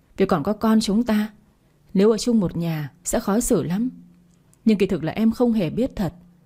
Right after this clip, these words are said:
Hơn hai mươi năm qua con bé lớn lên và thay đổi rất nhiều. Em không phủ nhận mình đã không làm tròn trách nhiệm của một người mẹ. Nhưng em thề với anh,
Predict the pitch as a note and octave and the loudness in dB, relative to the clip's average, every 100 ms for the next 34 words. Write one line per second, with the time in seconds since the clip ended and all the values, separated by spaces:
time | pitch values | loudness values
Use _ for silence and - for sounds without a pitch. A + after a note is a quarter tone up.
0 | _ _ _ G#3+ G3 F#3+ F#3+ F#3 F#3+ F3+ | _ _ _ 0 2 2 2 2 2 0
1 | F#3+ F#3+ G3 F#3 F3+ G3 F3 A3 A3 E3+ | 0 0 0 0 2 2 2 2 2 0
2 | G#3+ A3+ F#3+ D3 - - G3 D#3 D3 - | -2 0 0 0 -4 -2 0 0 -4 -10
3 | - _ _ - A3+ A3+ B3 A3+ D#3+ D3 | -20 _ _ -4 0 2 2 0 0 0
4 | E3 D3+ - _ - - F#3+ - A#3+ G3 | -2 -4 -8 _ -12 -2 0 2 2 2
5 | D3+ F#3+ D3+ A#3+ C#4 A3+ E3+ F3+ D#3+ C#3+ | -2 -2 -2 -4 0 0 0 -4 -6 -2
6 | E3+ D#3+ D3+ D#3 - _ _ _ _ _ | 0 0 0 -4 -6 _ _ _ _ _
7 | - G3 G3 F#3 E3+ D3+ F3+ G3 | 0 2 4 4 2 2 0 0